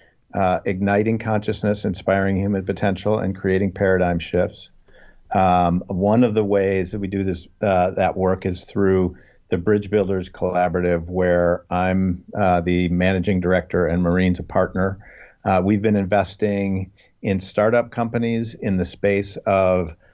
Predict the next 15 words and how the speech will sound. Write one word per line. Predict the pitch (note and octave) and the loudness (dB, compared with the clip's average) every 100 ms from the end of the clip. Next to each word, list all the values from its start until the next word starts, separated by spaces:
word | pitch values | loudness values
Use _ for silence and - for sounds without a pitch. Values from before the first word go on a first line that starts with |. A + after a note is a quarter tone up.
| _ _ | _ _
mindfulness, | - A2 G#2+ A#2 G#2+ G#2 G#2 | -2 0 0 0 2 0 -2
consciousness, | - G#2 G#2+ G#2 G#2+ G#2 G2+ | -4 -2 -2 -4 -2 0 -2
spirituality | - - G2+ F2 G2+ F#2+ F#2+ F#2 | -4 0 0 0 0 2 2 0
for | F2+ F#2 | -2 -2
the | E2+ | 0
last | F2+ F2+ F2+ | 2 0 -2
ten | - G2+ F#2+ | -6 -2 0
years. | F#2 F#2+ A#2+ E3 E3 - _ - _ - - | 2 2 2 0 -4 -16 _ -20 _ -20 -2
And | G2 F#2+ F#2+ F#2+ F#2 F2+ | 0 2 2 2 2 0
we've | G2+ G2 G2+ G2 | 0 0 2 2
been | G2+ F#2+ | 0 2
making | F#2+ F#2+ F#2+ G2+ F#2+ F#2+ - | 2 0 0 0 0 0 0
a | G2 | -2
global | F#2+ F#2+ F#2+ F#2+ G2 | -2 2 2 2 0
impact | - G2 F#2+ - F#2 F2+ E2+ - | 0 0 0 0 0 0 -2 -12